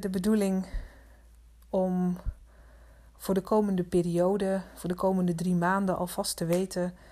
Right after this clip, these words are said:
waar je die veerkracht vandaan haalt. Of waar je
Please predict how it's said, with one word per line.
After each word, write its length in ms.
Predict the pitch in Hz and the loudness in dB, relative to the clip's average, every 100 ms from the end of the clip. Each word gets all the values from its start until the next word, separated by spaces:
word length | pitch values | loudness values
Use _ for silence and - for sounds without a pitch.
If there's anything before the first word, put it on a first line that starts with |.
| - - | -18 -2
waar 180 | 180 | 0
je 60 | 170 | 2
die 140 | 175 | -2
veerkracht 540 | - 214 220 - 156 - | -2 -2 -2 -4 -8 -6
vandaan 400 | 170 165 156 160 | -4 -2 -2 -2
haalt. 420 | 165 165 - - - - - - - | -6 -8 -12 -18 -20 -20 -20 -20 -6
Of 140 | - 180 | 0 4
waar 180 | 175 | 4
je 340 | 175 170 170 | 4 2 0